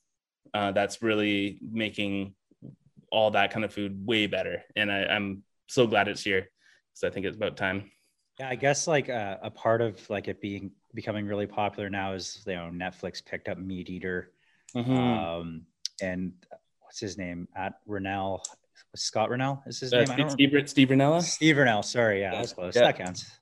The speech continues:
Speaker 2: That counts. I'll take it.
Speaker 1: <laughs> Close enough.
Speaker 2: Yeah, that's close. Start with an S.
Speaker 1: <laughs>
Speaker 2: Um, yeah, like, sort of just, like, sort of bringing that to the forefront, really respecting what you're killing. Uh,
Speaker 1: Yeah.
Speaker 2: uh, and just, uh, it being important that you're using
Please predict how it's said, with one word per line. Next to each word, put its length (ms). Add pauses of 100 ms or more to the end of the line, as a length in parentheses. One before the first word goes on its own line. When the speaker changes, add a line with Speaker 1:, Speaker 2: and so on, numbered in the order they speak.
(120)
Speaker 2:
That 120
counts. 240
I'll 80
take 200
it. 220
Speaker 1:
<laughs> 0
Close 220
enough. 240 (300)
Speaker 2:
Yeah, 200
that's 160
close. 240
Start 220
with 100
an 100
S. 240 (240)
Speaker 1:
<laughs> 240
Speaker 2:
Um, 840 (1160)
yeah, 260
like, 240
sort 280
of 120
just, 200
like, 140
sort 160
of 60
bringing 340
that 440
to 80
the 80
forefront, 760
really 220
respecting 460
what 100
you're 80
killing. 580 (180)
Uh, 120
Speaker 1:
Yeah. 260 (800)
Speaker 2:
uh, 240 (580)
and 360
just, 440 (120)
uh, 240 (960)
it 160
being 200
important 380
that 80
you're 140
using 440